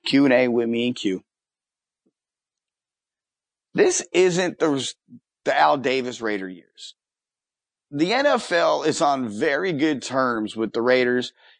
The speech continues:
The N F L is on very good terms with Mark Davis. Okay? There isn't no more, "They hate us, us against the N F L."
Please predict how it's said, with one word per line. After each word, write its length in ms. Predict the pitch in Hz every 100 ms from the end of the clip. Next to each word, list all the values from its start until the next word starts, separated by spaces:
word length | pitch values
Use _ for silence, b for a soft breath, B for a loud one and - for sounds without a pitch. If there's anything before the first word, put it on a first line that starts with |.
| -
The 120 | 127
N 120 | 170
F 100 | 170
L 160 | 156 151
is 140 | 131
on 360 | 127 123 123 107
very 320 | 131 175 196
good 280 | 156 175 -
terms 440 | 143 160 151 139
with 180 | 120 123
Mark 360 | 123 127 135 110 107
Davis. 760 | 120 120 107 90 - - - _ _ _ _ _ _ _ _ -
Okay? 460 | 113 123 113 110 - b b b _ _ _
There 460 | - 123 120 175 202
isn't 400 | 202 185 185 175
no 200 | 165 160
more, 360 | 156 147 147 143
"They 200 | 147 143
hate 300 | 117 147 139
us, 300 | 135 135 -
us 280 | 135 147 -
against 360 | 127 143 127
the 140 | - 127
N 120 | 139
F 220 | 139 -
L." 500 | 123 123 123 123 120